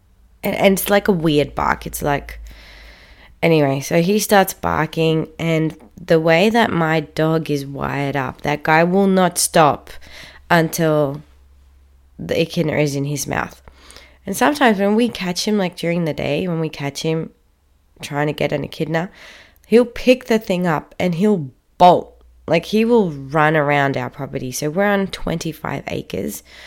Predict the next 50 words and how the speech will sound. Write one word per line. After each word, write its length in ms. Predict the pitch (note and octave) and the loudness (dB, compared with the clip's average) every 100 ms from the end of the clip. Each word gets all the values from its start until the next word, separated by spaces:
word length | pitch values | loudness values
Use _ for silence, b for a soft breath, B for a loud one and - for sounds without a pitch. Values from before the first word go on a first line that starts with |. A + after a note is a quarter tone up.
| B B B - | B B B -10
Um, 120 | D#3+ | -6
so 120 | E3 | -4
it's 160 | D#3 - | -6 -6
a 40 | |
big 260 | - E3 - | -6 -6 -8
property. 420 | D3+ D3+ C3+ C#3+ B B - | -8 -8 -10 -12 B B 0
He'll 180 | B3+ C4 | 2 4
just 220 | B3 E3+ | 0 2
run 220 | F3+ D#3+ | 2 4
off 180 | D#3 D#3+ | 0 -2
on 140 | D#3 | -6
us 180 | C#3 - | -6 -2
and 140 | F#3 | 0
we 80 | G3+ | 0
can't 260 | G3+ F3 D3 | 0 -4 -4
find 240 | - C3 | -6 -6
him. 100 | B2+ | -4
Like, 180 | C#3+ - | -6 -4
we 80 | F#3 | -4
can't 180 | F#3 E3+ | -2 -2
even 160 | D3+ | -2
keep 240 | D3 D3+ C#3+ | -6 -8 -8
up 160 | C#3 | -6
with 100 | D3 | -6
him 120 | C3 C3 | -8 -8
'cause 160 | C#3+ | -8
he 100 | C#3 | -6
runs 260 | C#3 C#3 D3 | -6 -6 -6
so 280 | - D3+ C#3+ | -2 -2 -2
fast 340 | D3+ C#3 - | -6 -8 -8
with 80 | D3 | -8
this 180 | D3+ D3+ | -8 -4
massive 440 | D#3+ D3 - C#3 | -2 -2 -4 -6
echidna 400 | C#3+ D3+ C#3+ C3+ | -6 -6 -6 -6
in 100 | C3 | -8
his 220 | C#3+ - | -8 -6
mouth. 220 | - - - - | -6 -6 -10 0
Anyway, 300 | G3+ D#3+ - B B B B B - | 2 2 -2 B B B B B -2
so 160 | G#3+ | 2
he 120 | G3+ | 4
decided 420 | G#3+ A3 A3+ A#3 G#3 | 4 4 4 4 4
last 240 | F#3 F3 | 2 2
night 140 | E3 | 0
that 140 | E3 D#3 | 0 0
he 120 | E3+ | 0
wanted 320 | D#3 D3+ D3 | 0 0 0
to 240 | D#3 C#3+ C#3 | -2 -4 -4
play 160 | - C#3+ | -6 -4
with 160 | C#3+ C#3+ | -4 -4
one. 240 | C#3 | -4